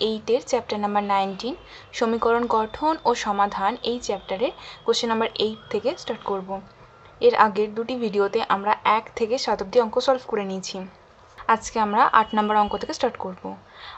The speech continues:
আগের ভিডিওগুলো যদি কেউ না দেখে থাকো, description বক্সে আমি link দিয়ে রাখবো, সেখান থেকে দেখে নিতে পারো, অথবা উপরের আই বাটনে click করে সেখান থেকে দেখে নিতে পারো, কিংবা চ্যানেলটির প্লেলিস্টে গিয়ে সেখান থেকেও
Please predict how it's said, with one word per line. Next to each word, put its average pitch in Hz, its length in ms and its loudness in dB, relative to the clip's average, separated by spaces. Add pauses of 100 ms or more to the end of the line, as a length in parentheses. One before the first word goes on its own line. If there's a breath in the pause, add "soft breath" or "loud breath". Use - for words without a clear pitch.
(120)
আগের 233 260 6
ভিডিওগুলো 240 400 8
যদি 240 160 -4
কেউ 254 180 0
না 190 60 -2 (120)
দেখে 247 220 2
থাকো, 240 240 -4
description 220 440 -6
বক্সে 208 240 -4
আমি 220 140 -2
link 208 200 -4
দিয়ে 202 120 -2 (100)
রাখবো, 180 240 -4 (160)
সেখান 202 280 -2
থেকে 208 180 -4
দেখে 196 200 -10
নিতে 190 200 -6
পারো, 208 140 -2 (440 loud breath)
অথবা 277 280 -6 (120)
উপরের 226 240 0 (120)
আই 220 120 4
বাটনে 214 320 -4
click 196 180 -10
করে 226 160 -2
সেখান 208 240 -4
থেকে 240 180 0
দেখে 247 200 0
নিতে 262 180 -2
পারো, 277 140 0 (400 loud breath)
কিংবা 233 280 -2 (120)
চ্যানেলটির 220 400 0
প্লেলিস্টে 226 420 0
গিয়ে 190 180 -4
সেখান 202 220 0
থেকেও 269 160 -2